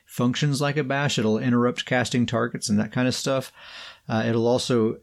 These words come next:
uh, the damage will increase with bonuses to bash, uh, and it will also trigger events that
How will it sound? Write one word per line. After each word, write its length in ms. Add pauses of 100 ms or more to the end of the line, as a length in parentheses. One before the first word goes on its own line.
uh, 320
the 100
damage 420
will 160
increase 540
with 160
bonuses 600
to 240
bash, 640 (520)
uh, 440
and 180
it 40
will 160
also 320
trigger 640
events 580
that 360